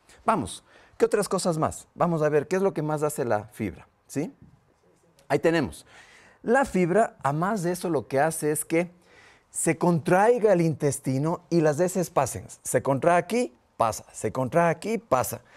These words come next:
Y cuando las heces salen, se puede evitar realmente algo que se llama estreñimiento. Con los dos tipos de fibra. ¿Por qué?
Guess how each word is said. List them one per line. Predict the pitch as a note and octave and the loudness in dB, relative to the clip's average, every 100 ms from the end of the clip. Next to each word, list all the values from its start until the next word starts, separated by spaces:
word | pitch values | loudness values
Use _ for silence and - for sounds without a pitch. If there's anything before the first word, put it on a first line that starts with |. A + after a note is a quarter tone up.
| - - - | -20 -20 -6
Y | F#3 - | -4 2
cuando | F3+ F3 | 2 4
las | E3+ D#3+ A3+ | 2 2 0
heces | B3 C#4+ - | 0 -2 -4
salen, | - G3+ B3 F3 E3 - - - | -2 2 2 2 -2 -8 -20 -10
se | - D3 | -2 0
puede | E3+ F3+ F3+ | 2 0 2
evitar | C#3+ - D#3+ | -2 0 0
realmente | D#3 D3 C3+ D#3 E3 F3+ E3+ - - | 2 -2 -2 -4 -4 -6 -6 -12 -10
algo | - C#3+ D#3 D#3 | -4 -2 0 -2
que | C#3 | -6
se | B2+ A#2+ | -8 -4
llama | C3+ D3+ D#3+ - - - | -4 -2 -4 -8 -12 -4
estreñimiento. | D#3 D#3+ C#3 - C#3 C3+ B2+ A#2 A2 G#2+ F2 - - _ _ _ _ _ _ _ _ _ _ _ _ _ _ | 0 0 -4 -8 -6 -4 -4 -6 -6 -8 -12 -18 -20 _ _ _ _ _ _ _ _ _ _ _ _ _ _
Con | D#3 E3+ | 0 2
los | F3 C#3 | 2 2
dos | C#3 B2 | 2 0
tipos | - G#2+ A#2 | -4 -6 -6
de | B2+ | -4
fibra. | G3 E3+ - | 0 0 0
¿Por | G3+ F#3+ | -2 0
qué? | A3+ A2+ | 0 -2